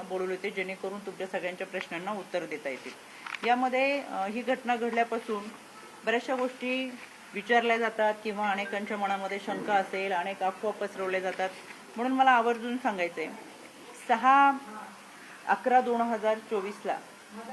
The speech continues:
करिश्मा हगवणे यांनी राज्य महिला आयोगाला मेल केला होता. हा मेल होता अकरा वाजून पन्नास मिनिटाचा रात्री आणि अकरा वाजून पन्नास मिनिटाचा रात्री मेल आल्यानंतर,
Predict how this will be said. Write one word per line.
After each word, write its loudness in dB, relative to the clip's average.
करिश्मा 4
हगवणे 2
यांनी 0
राज्य 2
महिला 2
आयोगाला 2
मेल -4
केला -4
होता. -6
हा 8
मेल 2
होता 4
अकरा 4
वाजून 4
पन्नास 4
मिनिटाचा -2
रात्री 0
आणि 0
अकरा 4
वाजून 2
पन्नास 2
मिनिटाचा 2
रात्री 2
मेल 0
आल्यानंतर, 2